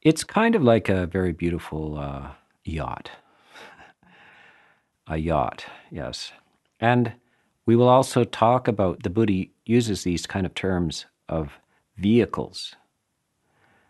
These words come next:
So this is a vehicle, a raft also, to get you across the river to safety. It is also, it sails on the ocean, and you are not stuck on land.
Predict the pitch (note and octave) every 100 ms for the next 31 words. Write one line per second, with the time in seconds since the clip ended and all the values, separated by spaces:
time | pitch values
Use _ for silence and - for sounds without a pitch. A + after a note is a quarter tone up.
0 | _ - - G2 F#2 A2+ C#3+ - - -
1 | - G#2 G#2 - F#2 E2+ D#2 G2+ B2+ B2
2 | F2 F2+ D3 - _ - E2+ E2 F2+ G#2+
3 | C3 - - G2 F#2+ - A2+ C3+ F3+ -
4 | - F2+ - G#2+ F#2 E2+ - F#2+ F#2 -
5 | - D#2+ F#2 A#2 E3 D3+ _ _ _ _
6 | _ _ _ _ _ _ _ _ - -
7 | - G#2 G#2 - C#3+ B2+ G#2+ G#2+ A#2+ B2+
8 | - B2+ A#2 - A2 - - A#2+ A#2+ A#2
9 | G#2+ - G#2+ G#2+ G#2 G#2 - A2+ A#2+ -
10 | G#2 G2 F#2+ - G2+ G#2+ G#2 G2 G2 G2
11 | - - G2 - - - F#2+ F#2 F2 F#2
12 | A2 C#3+ F3+